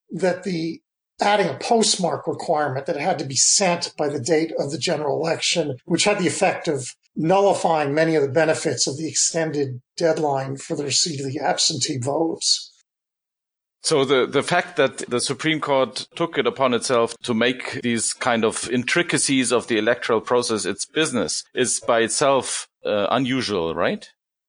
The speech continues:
Speaker 1: Well, it sometimes review voting right cases, but not usually interim relief by a district court,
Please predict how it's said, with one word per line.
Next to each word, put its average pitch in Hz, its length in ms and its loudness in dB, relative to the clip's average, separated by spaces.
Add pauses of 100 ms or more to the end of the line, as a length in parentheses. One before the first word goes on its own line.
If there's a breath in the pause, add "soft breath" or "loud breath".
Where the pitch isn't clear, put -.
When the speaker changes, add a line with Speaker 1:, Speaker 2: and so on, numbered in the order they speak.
(380)
Speaker 1:
Well, 226 300 4
it 226 140 2
sometimes 294 520 2
review 220 320 0
voting 233 420 2
right 170 280 0
cases, - 560 -2
but 190 140 0
not 262 280 -4
usually 208 720 2 (520 loud breath)
interim 208 480 2
relief 170 680 0 (280)
by 156 140 2
a 147 120 0
district 165 460 -2
court, 170 600 0